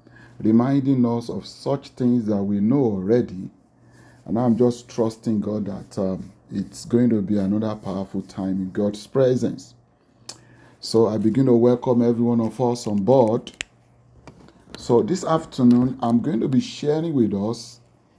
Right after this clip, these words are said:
a line of thoughts that is more of just encouraging the saints,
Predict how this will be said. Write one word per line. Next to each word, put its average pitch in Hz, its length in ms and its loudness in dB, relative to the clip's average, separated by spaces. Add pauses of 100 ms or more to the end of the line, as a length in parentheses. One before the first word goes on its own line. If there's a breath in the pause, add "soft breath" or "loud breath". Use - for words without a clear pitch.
(160)
a 120 140 6
line 139 480 0
of 120 180 0 (120)
thoughts - 580 -8 (580 soft breath)
that 110 280 0
is 113 240 2
more 127 300 4
of 104 120 -2
just 131 400 -2
encouraging 127 760 0
the 110 120 0
saints, 107 800 -4